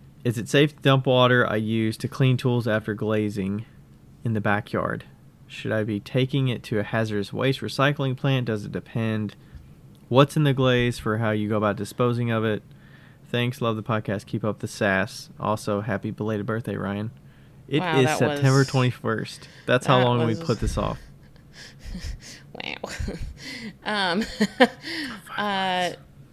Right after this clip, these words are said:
Speaker 1: months.
Speaker 2: so, um, good job, us. Um,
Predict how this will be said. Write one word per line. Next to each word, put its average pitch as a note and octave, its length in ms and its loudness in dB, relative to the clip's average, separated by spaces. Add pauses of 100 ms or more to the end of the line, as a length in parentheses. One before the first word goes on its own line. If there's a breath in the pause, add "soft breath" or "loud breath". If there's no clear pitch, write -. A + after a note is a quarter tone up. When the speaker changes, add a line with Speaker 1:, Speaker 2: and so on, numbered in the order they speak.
(600)
Speaker 1:
months. - 160 -14
Speaker 2:
so, G#3+ 720 2 (120)
um, F#3 760 -2 (1400 loud breath)
good G#3 160 -8
job, G3 280 -6
us. - 360 -8 (520 loud breath)
Um, E3+ 600 -4